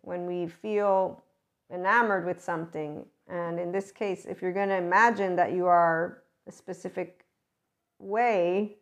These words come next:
thinking that that means you're better than someone else, it will be seen through the eyes that are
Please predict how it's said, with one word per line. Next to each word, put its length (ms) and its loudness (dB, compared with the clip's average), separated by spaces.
thinking 420 2
that 200 6
that 220 8
means 360 -2
you're 100 0
better 380 4
than 180 -2
someone 380 -4
else, 480 -2
it 120 -8
will 140 -4
be 220 -4
seen 500 -6
through 280 -10
the 200 -4
eyes 460 -2
that 200 -8
are 300 -6